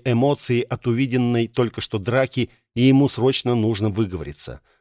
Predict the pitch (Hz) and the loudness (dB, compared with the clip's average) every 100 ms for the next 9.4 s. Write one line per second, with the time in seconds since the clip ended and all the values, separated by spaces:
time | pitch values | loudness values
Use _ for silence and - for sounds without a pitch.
0 | - 110 151 135 131 127 147 - 127 113 | -4 0 0 2 2 2 0 0 -2 0
1 | 110 110 117 104 104 95 107 104 - - | 0 -2 -6 -4 -6 -2 -2 -4 -8 -12
2 | 113 117 101 107 - 107 95 85 - 87 | -4 -2 -2 -4 -2 -4 -4 -8 -12 -14
3 | 90 98 117 117 107 107 107 113 117 104 | -4 0 0 0 0 0 2 2 0 -2
4 | 110 98 98 92 107 139 123 - 101 87 | -2 -2 -4 -2 2 2 2 -4 -8 -8
5 | 78 82 - _ _ - 127 127 151 90 | -8 -10 -12 _ _ 2 2 6 6 4
6 | - 113 - 101 76 69 - _ _ _ | -4 -6 -4 -4 -6 -10 -14 _ _ _
7 | _ _ - 131 147 131 139 135 104 - | _ _ 2 6 6 6 4 4 2 -2
8 | _ 117 - 117 107 107 113 110 - 104 | _ -6 -2 -2 0 0 -2 -2 -4 -4
9 | 82 - 78 71 | -6 -10 -14 -14